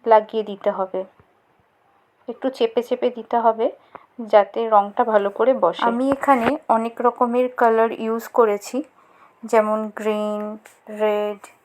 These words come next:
ইয়েলো, ব্লু। তোমরাও যে কোনো কালারই ইউজ করতে পারো। তোমরা যারা নিউ সাবস্ক্রাইবার আছো বা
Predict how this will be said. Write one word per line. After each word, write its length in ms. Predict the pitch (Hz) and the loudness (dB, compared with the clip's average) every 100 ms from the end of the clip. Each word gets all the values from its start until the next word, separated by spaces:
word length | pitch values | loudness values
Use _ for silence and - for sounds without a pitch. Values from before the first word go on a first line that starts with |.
| _ | _
ইয়েলো, 480 | 226 214 208 208 208 208 208 208 | -2 0 0 0 0 -2 -6 -6
ব্লু। 240 | 220 220 214 214 - _ _ _ _ _ _ _ _ _ _ _ _ _ - _ | -2 -2 -4 -8 -16 _ _ _ _ _ _ _ _ _ _ _ _ _ -20 _
তোমরাও 440 | 233 226 233 269 262 - _ _ _ _ _ - 214 | 0 0 4 4 4 -2 _ _ _ _ _ -16 -2
যে 100 | 240 | 0
কোনো 220 | 233 262 269 | 2 2 4
কালারই 320 | 262 254 277 302 226 | 4 4 2 0 -6
ইউজ 160 | 214 208 208 | -8 -4 -6
করতে 240 | 208 202 196 | -4 -4 0
পারো। 220 | 185 180 - _ _ _ _ _ _ _ _ _ - - - - _ _ _ _ _ | 0 -2 -10 _ _ _ _ _ _ _ _ _ -20 -20 -20 -20 _ _ _ _ _
তোমরা 280 | 254 240 254 | 0 2 2
যারা 300 | 247 233 226 226 - | 4 2 2 0 -4
নিউ 240 | 233 233 262 269 | -4 0 0 2
সাবস্ক্রাইবার 600 | 226 220 - 220 214 214 208 | 0 0 0 0 2 2 2
আছো 220 | 202 - 240 277 - - 233 | 0 -2 -2 -2 -6 -12 0
বা 120 | 226 | 4